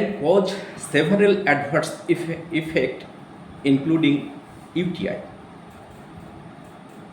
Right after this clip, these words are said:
increased urination, diabetic ketoacidosis and lower limb amputation।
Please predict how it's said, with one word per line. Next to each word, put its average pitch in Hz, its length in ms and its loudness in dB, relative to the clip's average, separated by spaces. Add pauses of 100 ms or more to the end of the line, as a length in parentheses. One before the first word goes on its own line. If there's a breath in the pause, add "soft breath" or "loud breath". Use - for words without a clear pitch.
(600)
increased 190 440 4 (240)
urination, 196 520 8 (1000)
diabetic 135 580 4 (760)
ketoacidosis 160 1800 0 (1800)
and 226 120 6 (360)
lower 190 260 8 (280)
limb 196 180 6 (280)
amputation। 123 600 -2